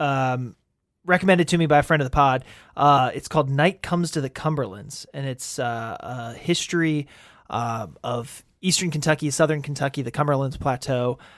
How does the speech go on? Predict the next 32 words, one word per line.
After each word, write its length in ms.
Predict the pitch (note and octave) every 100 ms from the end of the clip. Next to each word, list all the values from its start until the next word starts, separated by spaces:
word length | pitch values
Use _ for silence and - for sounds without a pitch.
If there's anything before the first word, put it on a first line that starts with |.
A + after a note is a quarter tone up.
| _
uh, 180 | - A2+
from 280 | - E3 D#3
when 120 | D#3
it 80 | D#3+
was 460 | D3+ D3 C#3 C3 -
the 60 | -
far 240 | - D3 D3
west 260 | C#3 B2+
frontier 720 | - C#3 B2+ - C3 A#2+ A2+ - _ _
through 580 | - D#3 D3 C#3 B2+ - - _ -
the 120 | C#3+
lumber 380 | C#3 D#3+ D3 C#3
and 140 | C3
timber, 480 | - D3 C3 B2+ A#2+
through 580 | - D3 D3 C#3 C3 A#2+ - _
the 120 | C3+
family 400 | - F3 E3 D#3
feuds, 480 | C3+ - C#3+ C3+ B2+
through 140 | - C3+
the 100 | B2+
rise 260 | D3 E3
of 40 | C3
the 60 | C#3
unions 360 | C#3 C#3 C3
and 100 | B2
coal 220 | - D#3 C#3+
mining, 400 | C#3 C#3 C3 C3
the 100 | C3
Depression, 460 | - D#3 D3 D3
the 80 | B2+
World 320 | B2+ C3+ B2+
War. 340 | C#3 B2+ A#2+